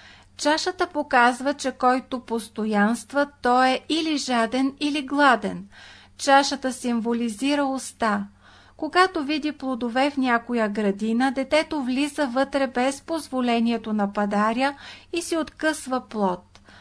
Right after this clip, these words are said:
Ако падарят го изгони от градината, то ще обикаля,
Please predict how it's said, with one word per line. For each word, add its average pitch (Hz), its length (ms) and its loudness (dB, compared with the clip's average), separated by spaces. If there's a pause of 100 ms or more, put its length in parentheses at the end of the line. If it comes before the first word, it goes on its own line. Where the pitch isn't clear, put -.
(200)
Ако 247 300 0
падарят 247 560 0
го 247 120 -4
изгони 240 540 0
от 220 140 -2
градината, 247 760 0
то 262 160 2
ще - 200 -4
обикаля, 214 800 0